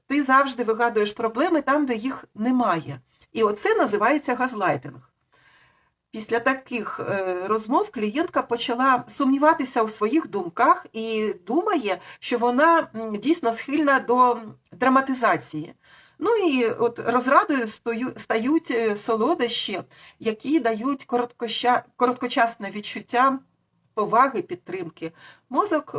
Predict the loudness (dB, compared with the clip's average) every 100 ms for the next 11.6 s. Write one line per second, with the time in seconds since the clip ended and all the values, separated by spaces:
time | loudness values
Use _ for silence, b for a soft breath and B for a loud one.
0 | 0 0 -2 -4 -6 -4 -2 0 -2 -2
1 | -2 -2 -6 -2 0 0 -2 -4 -4 0
2 | 0 0 -2 -6 -10 -10 -14 -12 -16 -16
3 | _ -12 -10 -10 -10 -10 -8 -10 -10 -12
4 | -8 -6 -4 -6 -14 _ _ _ _ _
5 | _ _ _ _ b b b b b b
6 | -6 -4 -2 0 -2 -2 -4 -4 -2 -2
7 | 2 2 2 0 0 0 -2 -2 -2 2
8 | 2 0 -2 0 2 2 2 2 2 2
9 | 2 -2 -6 -6 -8 _ _ _ _ _
10 | _ _ _ _ _ _ _ _ -4 -4
11 | 0 0 4 2 2